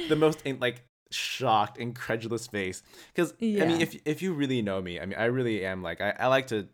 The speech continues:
Speaker 1: I like to have fun. I, I might be too laid back. Um, and so for them to see this kind of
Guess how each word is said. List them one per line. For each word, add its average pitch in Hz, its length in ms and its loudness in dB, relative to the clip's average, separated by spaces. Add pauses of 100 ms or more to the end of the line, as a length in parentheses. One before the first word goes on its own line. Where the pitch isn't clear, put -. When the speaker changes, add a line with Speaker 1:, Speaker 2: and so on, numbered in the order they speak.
Speaker 1:
I 117 80 -2
like 123 100 -2
to 120 60 -10
have 113 180 -4
fun. 107 540 0
I, 101 140 0
I - 100 -4
might 117 200 0
be 107 80 -6
too 104 180 -6
laid 92 180 -4
back. 78 420 -6 (360)
Um, 92 520 -4
and 127 120 -4
so 123 180 -2
for 117 140 -4
them 135 180 -2
to 120 100 -6
see 98 300 -6
this 92 340 -4
kind 92 300 -6
of 78 180 -10